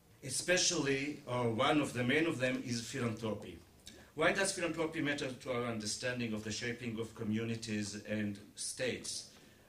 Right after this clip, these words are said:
With the modernization of warfare in the nineteenth century,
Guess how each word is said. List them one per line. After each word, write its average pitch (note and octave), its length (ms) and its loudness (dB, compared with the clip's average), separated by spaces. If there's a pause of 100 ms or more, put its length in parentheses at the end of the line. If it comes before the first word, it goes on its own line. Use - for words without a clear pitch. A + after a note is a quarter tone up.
(160)
With C3 160 -4
the D3+ 60 2
modernization D3 800 2
of - 160 -2
warfare C#3+ 420 0
in A2 100 0
the A#2 100 -2
nineteenth A#2+ 300 0
century, G#2+ 580 -4